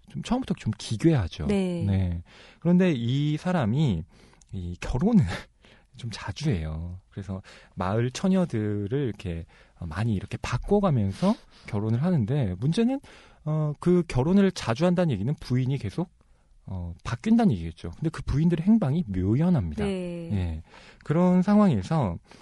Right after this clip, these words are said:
Speaker 1: 이 푸른 수염이, 어, 어떤 그 마을의 처녀와, 어, 다시 또 결혼을 하게 되는데 이 처녀에게,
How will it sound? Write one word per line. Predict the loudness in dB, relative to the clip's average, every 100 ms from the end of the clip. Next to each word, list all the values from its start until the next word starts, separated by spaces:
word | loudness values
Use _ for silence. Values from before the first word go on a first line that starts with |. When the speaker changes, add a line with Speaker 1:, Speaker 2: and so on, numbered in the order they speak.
| -20 _
Speaker 1:
이 | -2 -2 2
푸른 | 6 6
수염이, | 6 4 4 4 4 2 0
어, | -4 -4 -6 -4
어떤 | -2 0 -2
그 | -2 -2
마을의 | 0 0 0 -2 -4
처녀와, | -6 -2 0 0 -2 -4 _ _ -12
어, | -10 -10 -14 _ _ _
다시 | -8 -6 -4 -4
또 | -2 -2
결혼을 | -2 0 0
하게 | -2 -4
되는데 | -4 -4 -2 -2 -4 -10 -16 -4
이 | -2
처녀에게, | 0 4 4 4 2 0 -2